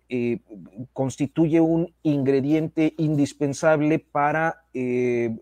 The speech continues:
conformarte en una tercera vía, que es, eh, el surgimiento de la construcción de nuevos liderazgos, este, sino que parece, pues, otra alternativa más de saltimbanquismo o de transfugismo político,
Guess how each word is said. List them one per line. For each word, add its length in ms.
conformarte 640
en 60
una 180
tercera 420
vía, 380
que 300
es, 340
eh, 500
el 300
surgimiento 640
de 220
la 140
construcción 580
de 80
nuevos 400
liderazgos, 840
este, 840
sino 320
que 100
parece, 400
pues, 360
otra 520
alternativa 840
más 360
de 100
saltimbanquismo 1120
o 40
de 120
transfugismo 800
político, 720